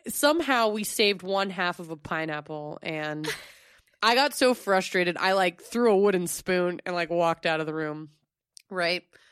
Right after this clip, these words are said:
Speaker 1: And so he finished cooking and, uh,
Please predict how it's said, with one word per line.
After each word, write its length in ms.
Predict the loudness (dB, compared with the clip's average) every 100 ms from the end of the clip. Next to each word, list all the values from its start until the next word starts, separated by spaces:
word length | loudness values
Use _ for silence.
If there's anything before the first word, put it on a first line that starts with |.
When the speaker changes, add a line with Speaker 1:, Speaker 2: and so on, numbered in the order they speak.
| _
Speaker 1:
And 120 | -14 -4
so 160 | -2
he 160 | -2 -4
finished 320 | -4 -4 -4
cooking 520 | -4 -4 -4 -8 -12 -18 _ _ _ _ -10
and, 600 | -8 -6 -8 -10 -12 -14 -10
uh, 480 | -8 -8 -10 -12